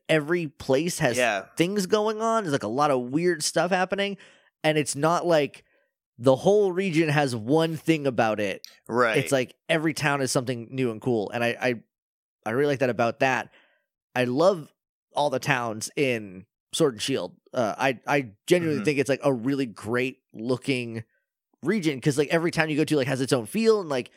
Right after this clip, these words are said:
Speaker 1: it looks very different, and it's not just, like, a flat town with some buildings. It's like, you know, all the, like, the layouts are even different and, and
Speaker 2: Yeah.
Speaker 1: weird between them, and I like that.
Speaker 2: I would, and look, I know we just had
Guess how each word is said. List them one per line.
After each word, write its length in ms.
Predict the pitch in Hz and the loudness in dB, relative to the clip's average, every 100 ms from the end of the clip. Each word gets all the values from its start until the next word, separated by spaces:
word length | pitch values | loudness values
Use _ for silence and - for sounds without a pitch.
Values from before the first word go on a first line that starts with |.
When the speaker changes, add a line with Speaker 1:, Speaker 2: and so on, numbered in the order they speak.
| _ _ | _ _
Speaker 1:
it 60 | - | -2
looks 160 | 160 175 | 0 2
very 160 | 175 | 0
different, 400 | 160 165 160 160 | 0 0 0 -2
and 140 | 151 139 | 0 -2
it's 160 | 120 | -2
not 160 | 151 151 | -2 0
just, 160 | 156 - | 0 2
like, 300 | 131 - - _ _ _ _ _ _ _ _ _ _ - | 0 -2 -10 _ _ _ _ _ _ _ _ _ _ -2
a 80 | 156 | -2
flat 480 | - 151 170 - - | 0 0 0 0 0
town 400 | 170 170 165 156 | 2 2 2 0
with 140 | 156 | 0
some 140 | 139 120 | -2 0
buildings. 520 | 185 196 202 196 151 | 2 2 0 -2 -4
It's 120 | 139 | 0
like, 180 | 135 - - | 0 -2 -4
you 160 | 165 | 0
know, 100 | 139 | 0
all 220 | 127 160 | -2 -4
the, 100 | 160 | 0
like, 100 | 143 | 0
the 80 | 123 | 0
layouts 520 | 110 135 185 180 180 | 0 0 2 2 0
are 100 | 170 | -2
even 260 | 180 175 185 | -2 -2 0
different 360 | 180 175 - 143 | 0 2 2 2
and, 80 | 135 | 2
and 200 | 131 127 | 2 0
Speaker 2:
Yeah. 40 | 165 | 2
Speaker 1:
weird 220 | 170 156 | 0 0
between 260 | 160 175 170 | -4 -4 -2
them, 220 | 165 151 | -4 -2
and 100 | 131 | -2
I 40 | |
like 240 | 127 139 - | 0 -2 0
that. 360 | 139 139 135 - | 0 0 -4 -2
Speaker 2:
I 160 | - 170 | 0 2
would, 260 | 180 165 151 - _ - | 0 -2 -8 -20 _ -6
and 180 | 151 147 | -2 0
look, 240 | 120 123 | 0 0
I 100 | 123 | -4
know 160 | 139 139 | -2 -2
we 140 | 117 | -2
just 240 | 104 98 | -4 -6
had 380 | - 95 85 80 | -6 -4 -4 -6